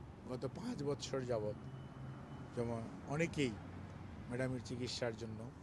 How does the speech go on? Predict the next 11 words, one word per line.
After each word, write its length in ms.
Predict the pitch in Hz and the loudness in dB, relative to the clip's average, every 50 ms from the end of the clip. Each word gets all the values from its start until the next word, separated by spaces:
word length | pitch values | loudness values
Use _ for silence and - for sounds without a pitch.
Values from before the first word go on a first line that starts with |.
| - - | -6 -2
সবসময় 520 | - 139 - - - - 143 139 131 123 | 0 0 0 0 -2 -2 0 0 0 0
লেগে 300 | 117 117 113 107 107 104 | 0 0 0 2 2 2
আছেন 300 | 101 95 - - 135 156 170 - - - - - - - - - - 139 | 2 2 -2 -4 -8 -8 -8 -10 -12 -12 -14 -14 -14 -12 -12 -8 -4 -2
এবং 220 | 139 139 135 135 | 0 0 2 4
দেশবাসীর 600 | 127 147 143 135 135 139 139 127 - - 139 135 131 - - - - - - - - - - - - - - - - - - - | 6 6 6 6 6 4 2 2 2 -2 -4 -4 -4 -8 -10 -12 -12 -12 -12 -12 -12 -12 -12 -12 -12 -12 -12 -12 -12 -12 -6 -2
অকুণ্ঠ 520 | 131 131 - - 185 196 196 190 185 - | -2 -2 2 4 6 6 6 6 4 2
সমর্থন, 720 | 165 156 - - 127 120 120 120 120 - - 135 139 143 147 - - - - - 110 110 | 2 2 2 2 2 4 4 2 0 -2 -4 -2 -2 0 -2 -2 -6 -8 -8 -6 -2 2
দোয়া 320 | 117 117 117 120 120 123 | 4 6 6 8 8 6
এবং 240 | 117 110 113 110 110 | 6 4 2 0 0
মোনাজাত 440 | 107 110 104 104 104 95 95 92 87 87 - 64 65 69 73 76 78 80 80 - - - 78 78 78 - | -2 -2 0 0 0 0 -2 -2 -2 -2 0 2 4 6 6 6 6 4 2 0 -4 -6 -6 -6 -4 -2
এবং 240 | 104 107 104 101 | -2 -2 0 -2